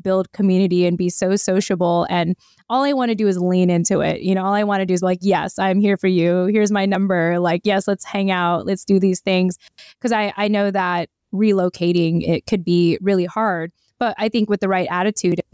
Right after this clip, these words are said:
you do open yourself up for, like, new opportunities, new friends, and, and everything. So, you know, n-, but it's also important to say that that transition is difficult to have to start over. But in the meantime, you know, I'm glad that you have this opportunity to, you know, bond with your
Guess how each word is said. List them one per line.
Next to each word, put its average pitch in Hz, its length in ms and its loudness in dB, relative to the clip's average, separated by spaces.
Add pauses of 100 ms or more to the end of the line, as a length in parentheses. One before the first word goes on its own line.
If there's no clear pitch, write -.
you 208 120 -2
do 226 120 2
open 190 260 -2
yourself 175 280 -2
up 175 200 -2
for, 175 100 -4
like, 165 180 -2
new 180 120 0
opportunities, 170 800 0
new 175 140 2
friends, 165 540 -2
and, 165 240 0 (340)
and 185 140 -2
everything. 175 500 0
So, 170 420 0 (360)
you 262 100 0
know, 202 220 0
n-, 208 120 -4 (200)
but 220 300 -4
it's 214 140 -4
also 208 520 0 (100)
important 175 460 0
to 165 60 -4
say 170 200 0
that 165 280 -2 (680)
that 208 180 -2
transition 202 440 0
is 240 180 0
difficult 165 500 -2 (240)
to 208 80 -2
have 190 240 -2
to 196 80 -2
start 175 260 0
over. 165 240 0
But 175 160 -4
in 277 100 0
the 311 60 2
meantime, 202 580 -2
you 202 120 0
know, 196 80 2
I'm 196 140 0
glad 202 240 0
that 185 100 -4
you 196 80 0
have 185 140 -2
this 196 140 -4
opportunity 180 580 2
to, 175 340 2 (280)
you 202 80 0
know, 208 100 2
bond 185 360 0
with 185 180 -2
your 175 200 0